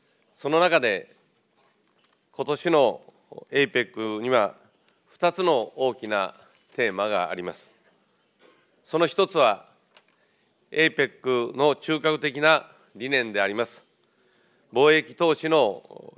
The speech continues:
自由化、円滑化、この分野をさらに掘り下げ、人、物、金が行き来する自由貿易圏、エフタープの実現に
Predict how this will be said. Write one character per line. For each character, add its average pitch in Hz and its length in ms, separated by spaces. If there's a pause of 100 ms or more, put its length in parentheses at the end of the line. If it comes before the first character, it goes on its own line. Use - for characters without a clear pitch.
自 107 120
由 127 200
化、 123 300
円 120 180
滑 139 120
化、 - 440 (880)
こ 151 100
の 156 100
分 160 180
野 131 180
を 107 60
さ 156 120
ら 143 120
に 110 260 (460)
掘 123 160
り 123 60
下 151 140
げ、 98 200 (840)
人、 - 640
物、 143 460 (480)
金 147 260
が 143 160
行 135 100
き - 120
来 139 200
す - 160
る 113 220 (640)
自 117 120
由 151 120
貿 151 180
易 139 100
圏、 92 280 (880)
エ 135 100
フ 127 120
タ 175 180
ー - 80
プ 117 340
の 131 160
実 117 240
現 127 160
に 147 340